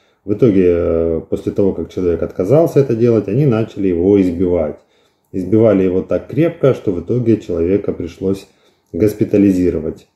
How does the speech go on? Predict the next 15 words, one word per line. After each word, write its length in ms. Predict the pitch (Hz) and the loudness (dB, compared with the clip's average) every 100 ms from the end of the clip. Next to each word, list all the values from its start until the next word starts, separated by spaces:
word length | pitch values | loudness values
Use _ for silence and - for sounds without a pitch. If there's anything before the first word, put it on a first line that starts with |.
| _ _ _ _ _ | _ _ _ _ _
А, 640 | - 87 87 85 85 85 - _ _ | -12 -8 -6 -4 -4 -6 -10 _ _
в 40 | - | -2
больнице, 720 | 117 165 160 - 135 123 113 _ _ _ | 2 4 2 2 2 2 -2 _ _ _
а, 280 | 90 87 85 | -12 -8 -2
выявили, 760 | 92 107 90 85 82 80 80 _ | 2 4 4 0 0 -2 -4 _
я 60 | 92 | -8
так 160 | 87 - | -8 -6
понимаю, 640 | 85 82 82 80 78 80 _ _ _ _ - | -6 -4 -4 -6 -8 -12 _ _ _ _ -12
многочисленные 1160 | 82 95 98 104 - 85 - 85 82 80 76 _ _ _ - | -2 2 2 0 -2 -8 -8 -6 -4 -6 -10 _ _ _ -8
травмы, 560 | - 147 165 156 143 135 _ _ _ - 87 | 0 2 2 2 0 -2 _ _ _ -16 -10
а, 380 | 85 85 82 | -6 -4 -4
внутреннее 540 | 82 104 95 90 85 82 | 0 0 0 -2 -2 -2
кровотечение, 1000 | - 87 85 82 - 135 156 143 131 - _ _ _ _ - | -2 -2 -2 -6 0 2 2 2 0 -6 _ _ _ _ -4
и 440 | 147 175 170 156 | 2 4 4 2
человеку 840 | - 110 90 110 127 120 113 107 - | 2 2 4 4 2 2 2 2 -4